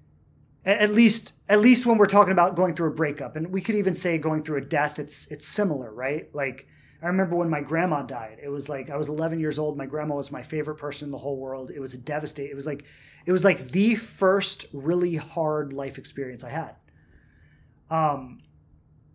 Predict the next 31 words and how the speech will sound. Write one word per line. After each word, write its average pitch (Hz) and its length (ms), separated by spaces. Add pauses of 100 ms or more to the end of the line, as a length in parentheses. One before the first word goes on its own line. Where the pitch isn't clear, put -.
(460)
like, 151 220
devastating 160 500
life 127 180
experience. 123 640 (1300)
And, 185 480
you 196 140
know, 175 240
it 196 100
was 175 160
similar. 226 340
Like, 156 320 (280)
I, 175 260
I 196 40
knew, 214 520
like, 185 220
yes, 180 160
there 180 140
was 170 260
getting 214 340
used 208 220
to 185 60
the 180 160
absence 170 500
of 156 100
my 139 120
grandmother, 131 720 (680)
but 226 200
realistically, 202 1000 (340)
I 202 140
had 240 160
moved 196 640